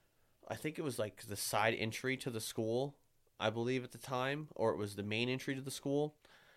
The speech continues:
I'm walking, p-, I had walked past a set of lockers, and one of the lockers behind me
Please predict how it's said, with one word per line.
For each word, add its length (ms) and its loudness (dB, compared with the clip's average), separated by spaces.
I'm 140 0
walking, 380 2
p-, 40 -12
I 120 6
had 120 4
walked 280 6
past 300 4
a 40 -6
set 180 6
of 60 2
lockers, 520 4
and 140 2
one 140 6
of 80 8
the 40 2
lockers 560 2
behind 440 2
me 240 -2